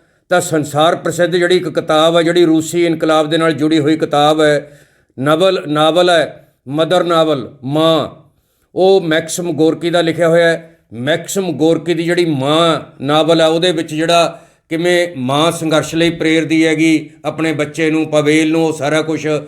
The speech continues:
ਜਾਣੀ ਮਾਵਾਂ ਦਾ ਜਿਹੜਾ ਰੋਲ ਹੈ, ਇਹ ਤਿੰਨੇ ਉਦਾਹਰਨਾਂ ਸਾਬਤ ਕਰਦੀਆਂ ਕਿ ਮਨੁੱਖ ਦੀ ਜ਼ਿੰਦਗੀ ਦੇ ਵਿੱਚ ਬਹੁਤ ਮਹੱਤਵਪੂਰਨ ਸਥਾਨ ਹੁੰਦਾ ਹੈ ਮਾਂ। ਤੇ ਜਿਹੜੀ ਮਾਂ ਦੀ ਗੱਲ ਮੈਂ ਅੱਜ ਕਰਨ ਲੱਗਿਆ, ਇਹ ਮਹਾਨ ਮਾਂ,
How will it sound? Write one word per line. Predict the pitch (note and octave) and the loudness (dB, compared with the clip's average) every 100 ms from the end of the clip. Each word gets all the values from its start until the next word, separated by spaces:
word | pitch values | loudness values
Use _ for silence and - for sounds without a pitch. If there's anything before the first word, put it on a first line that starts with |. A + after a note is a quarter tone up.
| - - _ - | -14 -20 _ -4
ਜਾਣੀ | D#3+ F3+ | 0 2
ਮਾਵਾਂ | F3+ C#3+ C#3 D3+ F3 | 2 0 0 0 2
ਦਾ | F3+ | 2
ਜਿਹੜਾ | F3+ F#3 | 2 2
ਰੋਲ | E3+ D#3 D#3+ E3 | 2 2 2 2
ਹੈ, | E3 D#3+ - _ - | 0 0 -8 _ -6
ਇਹ | F3 | -4
ਤਿੰਨੇ | F3 F3 E3+ | -2 -2 0
ਉਦਾਹਰਨਾਂ | F3+ F3 E3+ D3+ D#3+ | 0 2 2 2 -2
ਸਾਬਤ | D#3 D#3 D3+ - | -2 -4 -4 -4
ਕਰਦੀਆਂ | D#3+ C3+ D3+ D#3 D#3 D3+ _ _ - | -6 -4 -4 -2 -4 -8 _ _ -2
ਕਿ | F3 | 0
ਮਨੁੱਖ | E3+ D#3+ F#3 F3+ | 2 2 2 0
ਦੀ | E3 D3+ | 0 0
ਜ਼ਿੰਦਗੀ | D3 D3+ D#3 | 0 0 0
ਦੇ | D#3+ | 0
ਵਿੱਚ | D#3 D3+ D3+ | -2 -2 -2
ਬਹੁਤ | D3+ E3+ E3 | 0 0 0
ਮਹੱਤਵਪੂਰਨ | D3 D3 D#3+ D#3 D#3 D3 | -2 0 -2 0 -2 -2
ਸਥਾਨ | - A#2 C#3+ D3+ | -4 -2 -2 0
ਹੁੰਦਾ | B2+ C3+ | -2 0
ਹੈ | D3 | 0
ਮਾਂ। | C#3 C3+ - - - _ - | 2 0 -2 -12 -20 _ -4
ਤੇ | F#3+ | 0
ਜਿਹੜੀ | D#3 F3 G3 | 2 2 0
ਮਾਂ | E3 D3+ E3 | 0 0 0
ਦੀ | F3 | 0
ਗੱਲ | E3 E3 | 2 0
ਮੈਂ | E3+ E3+ E3 D#3+ | 0 -2 0 -2
ਅੱਜ | D3+ | 0
ਕਰਨ | E3+ D#3+ D#3+ D#3+ | -2 0 -2 -4
ਲੱਗਿਆ, | D#3 C#3 E3 E3+ E3 - _ _ _ | -2 0 2 0 -2 -12 _ _ _
ਇਹ | D3 F#3 | 0 2
ਮਹਾਨ | D#3+ A2+ C3 E3 E3+ | 0 -2 0 2 2
ਮਾਂ, | D#3+ D#3+ E3+ | 2 2 2